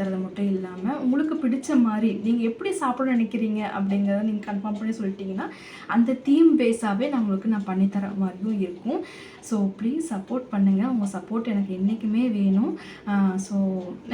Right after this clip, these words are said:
என்னுடைய ஃபர்ஸ்ட் இந்த ஸ்டார்டிங் இது வந்து உங்ககிட்ட நான் ஷேர் பண்ணியிருக்கேன். உங்ககிட்ட நல்லா சப்போர்ட் வரும்னு நினைக்கிறேன்.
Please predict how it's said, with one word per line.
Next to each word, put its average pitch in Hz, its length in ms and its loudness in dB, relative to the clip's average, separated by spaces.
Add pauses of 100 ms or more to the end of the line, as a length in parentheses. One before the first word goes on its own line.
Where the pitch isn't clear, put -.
என்னுடைய 214 420 2
ஃபர்ஸ்ட் 240 320 -2
இந்த 226 240 4
ஸ்டார்டிங் 226 480 0
இது 202 160 -4
வந்து 254 180 2
உங்ககிட்ட 208 380 -2
நான் 202 180 -2
ஷேர் 202 320 -2
பண்ணியிருக்கேன். 202 720 -2
உங்ககிட்ட 214 420 -2
நல்லா 208 300 -2
சப்போர்ட் 214 340 -4
வரும்னு 202 200 -2
நினைக்கிறேன். 190 380 -6